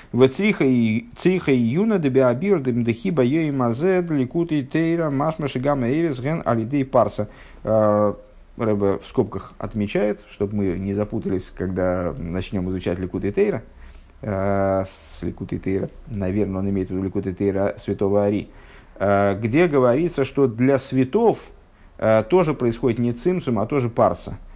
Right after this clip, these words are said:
Для получения светов мира Ацилус происходит, э, с-, в получении светов, э, во внедрении светов мира, мира, мира Ацилус участвует тоже парса. Конец скобки.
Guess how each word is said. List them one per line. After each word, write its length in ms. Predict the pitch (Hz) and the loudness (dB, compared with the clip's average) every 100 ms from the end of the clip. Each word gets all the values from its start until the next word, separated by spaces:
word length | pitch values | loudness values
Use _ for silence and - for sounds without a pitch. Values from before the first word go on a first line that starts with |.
| - | -14
Для 200 | - 117 | -2 0
получения 640 | 120 127 120 156 131 110 92 | 2 0 0 0 0 0 -2
светов 500 | - 117 117 110 - | -2 -2 0 0 0
мира 280 | 101 92 95 | 0 0 0
Ацилус 400 | - 220 226 - | -2 -4 -4 -6
происходит, 720 | - 107 107 - 156 135 135 | -8 -4 -4 -4 -4 -4 -4
э, 500 | 85 104 107 107 104 101 | -4 -2 -2 -2 -4 -6
с-, 80 | - | -10
в 260 | 87 - - | -14 -8 -2
получении 540 | 127 123 147 117 101 | -2 0 0 0 -2
светов, 500 | - 113 107 - - - - - - - | -4 -2 -2 -4 -8 -20 -20 -20 -18 -6
э, 160 | 98 | -4
во 120 | 101 113 | 0 0
внедрении 500 | 113 123 143 127 107 | 0 0 2 2 0
светов 340 | 123 120 107 | -2 -2 -2
мира, 180 | 107 104 | 0 0
мира, 280 | 107 113 107 | 0 0 0
мира 280 | 110 113 107 | 0 2 0
Ацилус 380 | 107 220 202 - | 0 -2 -2 -4
участвует 420 | 123 135 135 120 | -2 -2 -2 -2
тоже 220 | 123 120 | -2 -2
парса. 320 | 107 85 - - - - | 0 -2 -2 -12 -20 -10
Конец 240 | 110 113 104 | -4 -2 -2
скобки. 320 | 110 - | -4 -6